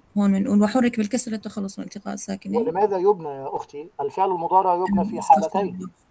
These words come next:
Speaker 1: س-، نعم، نعم.
Speaker 2: وفعل أمر
Speaker 1: مجزوم.
Speaker 2: ماضي
Speaker 1: آه، نعم،
Speaker 2: بنع
Speaker 1: مجزوم.
Speaker 2: يعني كما قال ابن مالك: "وفعل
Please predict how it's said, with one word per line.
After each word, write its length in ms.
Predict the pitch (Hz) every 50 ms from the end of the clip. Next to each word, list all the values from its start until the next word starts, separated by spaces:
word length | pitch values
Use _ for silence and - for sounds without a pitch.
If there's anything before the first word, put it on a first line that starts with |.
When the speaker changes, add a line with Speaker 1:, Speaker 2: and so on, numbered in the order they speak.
| - _ -
Speaker 1:
س-، 200 | - - - -
نعم، 380 | 196 196 196 185 185 185 - - - 185
نعم. 180 | 180 175 175 - -
Speaker 2:
وفعل 380 | - - - 190 190 185 180
أمر 240 | 175 - 185 190 190
Speaker 1:
مجزوم. 480 | 214 214 202 170 160 202 240 240 226 190
Speaker 2:
ماضي 260 | 180 185 170 170 180
Speaker 1:
آه، 40 | 165
نعم، 200 | 185 220 214 202
Speaker 2:
بنع 240 | 208 202 202 220 233 -
Speaker 1:
مجزوم. 340 | 269 - - - 220 214 202 - _ _ _ _ _ _ _ -
Speaker 2:
يعني 220 | - - - 147
كما 220 | - 165 160 160
قال 200 | 151 - 185 180
ابن 140 | 185 165 165
مالك: 340 | 165 165 180 185 196 180 -
"وفعل 320 | 170 147 - 196 180 170